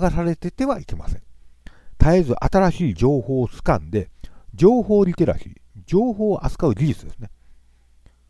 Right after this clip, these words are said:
アイティーじゃないですよ。あれは情報技術ですけども、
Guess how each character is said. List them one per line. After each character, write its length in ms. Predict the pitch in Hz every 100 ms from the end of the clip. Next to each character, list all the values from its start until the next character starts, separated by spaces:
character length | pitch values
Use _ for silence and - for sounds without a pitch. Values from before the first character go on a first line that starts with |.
| _ -
ア 60 | 170
イ 80 | 196
テ 100 | 180
ィ 20 |
ー 20 |
じ 60 | 73
ゃ 20 |
な 60 | 73
い 20 |
で 60 |
す 60 | -
よ。 80 | -
あ 120 | - 135
れ 60 |
は 100 | 143
情 240 | 123 165 139
報 160 | 143
技 120 | 131
術 180 | 117 -
で 60 | -
す 80 | -
け 120 | 90
ど 80 | 104
も、 160 | 98